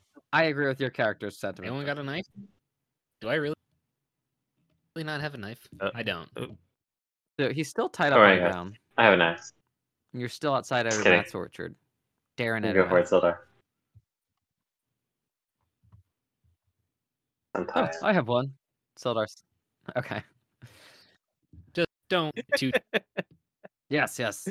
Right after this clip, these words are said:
Speaker 3: <laughs>
Speaker 1: I actually have a dagger, which is, uh, ideal for this. Sure. All right, so Sildar starts with this dagger on the rope,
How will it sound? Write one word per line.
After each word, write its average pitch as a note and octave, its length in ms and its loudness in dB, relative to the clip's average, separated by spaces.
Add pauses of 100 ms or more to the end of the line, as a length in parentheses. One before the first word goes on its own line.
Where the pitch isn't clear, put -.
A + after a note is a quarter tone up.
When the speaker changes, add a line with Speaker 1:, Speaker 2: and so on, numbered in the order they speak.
Speaker 3:
<laughs> - 120 -6
Speaker 1:
I A#2 140 -4
actually A2+ 480 -4
have G2 360 -2
a F#2 100 -12
dagger, C3+ 600 -6 (600)
which - 160 -18
is, F2+ 200 -14
uh, E2+ 280 -10 (300)
ideal A2 460 -4
for G2 160 -12
this. - 420 -14 (3000)
Sure. A#2 300 -2 (680)
All G#2+ 80 -4
right, - 160 -6
so - 120 -12
Sildar E3+ 360 0
starts D#3 300 0
with C3+ 100 -10
this C3+ 140 -4
dagger B2+ 320 2
on A2+ 160 2
the A2+ 80 -4
rope, A2 300 -2